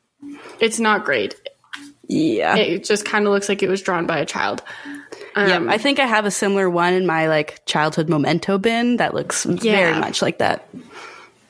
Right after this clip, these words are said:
Speaker 1: Yeah, so I'm happy to see how far, uh, <laughs> composite sketches have come in the last fifty years.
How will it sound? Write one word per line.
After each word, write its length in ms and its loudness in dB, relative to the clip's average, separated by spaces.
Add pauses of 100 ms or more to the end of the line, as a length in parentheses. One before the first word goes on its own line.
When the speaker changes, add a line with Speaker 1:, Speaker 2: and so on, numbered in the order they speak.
Speaker 1:
Yeah, 280 -2
so 180 0
I'm 500 0
happy 380 0
to 120 -2
see 300 0
how 200 0
far, 380 0
uh, 200 0
<laughs> 20 -2
composite 540 0
sketches 420 0
have 160 -2
come 320 0
in 200 0
the 80 0
last 280 -2
fifty 280 -2
years. 380 -2